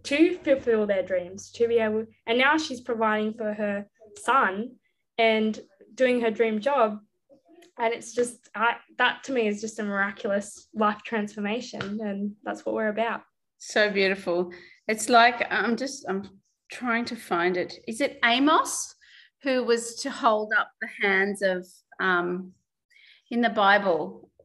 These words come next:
Speaker 2: um, he could no longer hold his, his arms up anymore. He had to,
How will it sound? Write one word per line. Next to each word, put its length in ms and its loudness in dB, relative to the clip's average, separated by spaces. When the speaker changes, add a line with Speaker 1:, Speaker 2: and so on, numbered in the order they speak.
Speaker 2:
um, 540 0
he 140 -16
could 200 -2
no 180 6
longer 320 4
hold 300 2
his, 200 -6
his 420 -8
arms 400 4
up 180 2
anymore. 460 -2
He 60 -4
had 180 -10
to, 300 -6